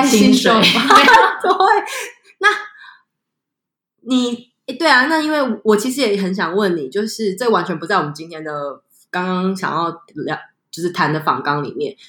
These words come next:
Speaker 2: 就是你自己在这两个，比如说学生跟作家，或者是就业者，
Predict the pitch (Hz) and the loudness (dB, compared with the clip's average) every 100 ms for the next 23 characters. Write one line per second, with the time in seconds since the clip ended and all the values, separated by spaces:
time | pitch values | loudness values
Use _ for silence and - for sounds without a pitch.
0 | _ 262 277 233 185 233 196 170 214 196 | _ -2 4 4 4 0 -2 0 0 0
1 | 196 233 196 165 131 - 139 107 - _ | 0 2 2 0 -4 -6 -8 -8 -12 _
2 | _ _ 151 151 190 190 160 151 156 170 | _ _ -6 -2 -4 -2 2 2 2 -2
3 | 170 175 165 160 156 160 160 196 - - | -2 -2 0 0 0 -4 -2 0 0 0
4 | 143 135 131 - 175 151 156 160 139 113 | 0 2 0 -2 0 0 -2 -4 -4 -8
5 | _ _ _ _ - 214 175 180 135 120 | _ _ _ _ 0 2 4 4 2 -2
6 | 87 | -10